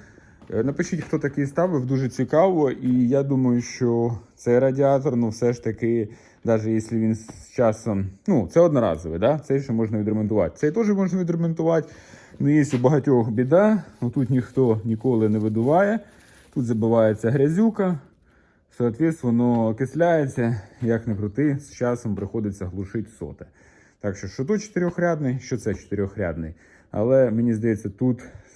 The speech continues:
ш-, соти ширше і водозміщення в цьому більше. Так що,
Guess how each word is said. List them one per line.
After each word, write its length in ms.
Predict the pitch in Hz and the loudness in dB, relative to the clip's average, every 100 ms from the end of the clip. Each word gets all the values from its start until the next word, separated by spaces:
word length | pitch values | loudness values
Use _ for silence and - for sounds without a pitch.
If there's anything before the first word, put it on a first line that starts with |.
| - 104 - | -20 -18 -16
ш-, 280 | 110 107 104 | -10 -4 -4
соти 380 | 101 127 107 104 | -2 -2 -2 -4
ширше 420 | - 156 151 - | -4 -4 -2 -2
і 40 | |
водозміщення 840 | 95 104 104 104 107 104 - 135 110 | -2 0 0 0 -2 -4 -2 -2 -2
в 60 | 95 | -2
цьому 260 | 117 113 | -4 -2
більше. 500 | 95 98 78 - 147 - - - - - - - - | -2 -4 -4 -6 -8 -8 -16 -20 -20 -20 -20 -20 -6
Так 260 | 110 135 | -2 -2
що, 360 | - - 170 | -4 -4 -2